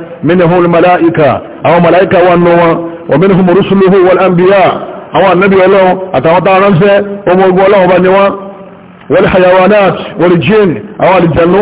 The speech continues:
ọmọ ogun Ọlọ́run Ọba ni wọ́n. Àwọn ẹranko, ọmọ, ọmọ ogun Ọlọ́run Ọba ni wọ́n. Wal jamadat, àwọn nǹkan tí ò lẹ́mìí, gbogbo ẹ̀ pátá, kò sí ìtọ́lọ́run Ọba ò lè fi báyẹn fà. Gbogbo ìtọ́lọ́run dá pátá, Ọlọ́run ló tọ́ mẹ́. Ìfẹ́ ọyá, máa bá lágbájá jà,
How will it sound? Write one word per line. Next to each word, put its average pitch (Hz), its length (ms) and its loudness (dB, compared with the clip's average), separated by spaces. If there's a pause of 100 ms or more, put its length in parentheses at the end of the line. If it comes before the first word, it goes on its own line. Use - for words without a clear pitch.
(100)
ọmọ 190 220 0
ogun 185 160 0
Ọlọ́run 202 200 2
Ọba 185 140 2
ni 190 120 2
wọ́n. 202 220 2 (280)
Àwọn 175 300 0
ẹranko, 185 440 0 (320)
ọmọ, 190 200 0 (280)
ọmọ 190 240 0
ogun 185 180 0
Ọlọ́run 202 200 2
Ọba 190 160 2
ni 190 80 0
wọ́n. 202 220 2 (200)
Wal 202 200 0
jamadat, 185 640 0
àwọn 180 260 0
nǹkan 175 180 -2
tí 208 120 -4
ò 196 80 2
lẹ́mìí, 151 420 0
gbogbo 160 280 -2
ẹ̀ 131 80 2
pátá, 170 280 0 (360)
kò 143 120 -4
sí 139 120 -4
ìtọ́lọ́run 202 300 0
Ọba 160 140 0
ò 143 60 2
lè 156 120 0
fi 170 100 0
báyẹn 165 300 2
fà. 117 160 0 (1200)
Gbogbo 156 260 -4
ìtọ́lọ́run 175 280 2
dá 160 100 0
pátá, 165 280 0 (320)
Ọlọ́run 170 260 0
ló 156 60 0
tọ́ 175 220 -2
mẹ́. 151 200 0 (1080)
Ìfẹ́ 151 220 -2
ọyá, 190 200 2 (580)
máa 151 160 -4
bá 170 120 0
lágbájá 175 320 2
jà, 160 160 2